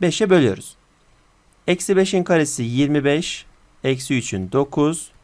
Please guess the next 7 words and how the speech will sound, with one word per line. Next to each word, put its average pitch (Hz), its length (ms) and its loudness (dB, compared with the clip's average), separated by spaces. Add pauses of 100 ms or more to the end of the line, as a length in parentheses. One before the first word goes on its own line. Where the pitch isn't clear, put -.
(140)
bir, 139 420 -2
bir, 135 540 -4
dokuz 120 440 -4
ve 185 240 0 (400)
yirmi 190 320 2
beş 190 200 4
gelecektir. - 580 -6